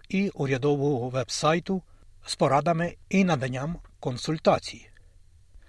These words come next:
Завітайте на сторінку С Б С українською, де поміщено цей радіосегмент і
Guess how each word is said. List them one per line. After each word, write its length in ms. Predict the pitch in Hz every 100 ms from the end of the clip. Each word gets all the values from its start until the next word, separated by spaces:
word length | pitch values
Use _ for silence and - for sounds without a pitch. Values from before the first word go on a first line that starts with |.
| - -
Завітайте 680 | 139 151 160 147 120 123 - 127
на 160 | 123
сторінку 560 | 110 - 147 180 - 165 - - - - - - - 175
С 100 | 135
Б 80 | 147
С 220 | 139 -
українською, 760 | - 135 156 175 - 170 170 - - - - _ - _ - - - - - -
де 240 | 156 214
поміщено 600 | - 147 151 - 139 127
цей 280 | - 143 135 156
радіосегмент 1120 | 139 120 117 101 147 - 139 185 175 - -
і 280 | 180 214